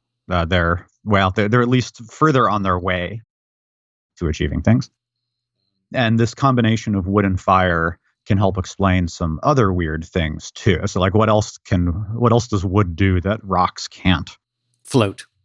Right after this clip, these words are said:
Speaker 1: Right.
Speaker 2: Therefore, a witch.
Speaker 1: Mm-hmm. Yeah, and that might be a question you would ask as you're thinking about gravity on, on your day of inquiry,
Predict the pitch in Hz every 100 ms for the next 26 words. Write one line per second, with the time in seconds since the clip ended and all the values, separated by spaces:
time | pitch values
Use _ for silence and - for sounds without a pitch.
0 | _ _ _ _ _ - 87 - _ _
1 | _ _ _ _ _ - 131 123 131 120
2 | 110 - 131 117 131 - - - _ _
3 | _ _ _ 120 127 131 131 101 123 135
4 | 143 147 135 123 117 117 104 95 - 101
5 | 104 123 104 104 104 160 98 104 - -
6 | - 95 95 98 98 98 92 90 87 -
7 | _ _ - 104 101 95 85 87 107 113
8 | 98 156 - _ _ _ _ _ _ _
9 | - 87 85 90 92 92 85 90 82 92
10 | 113 135 175 190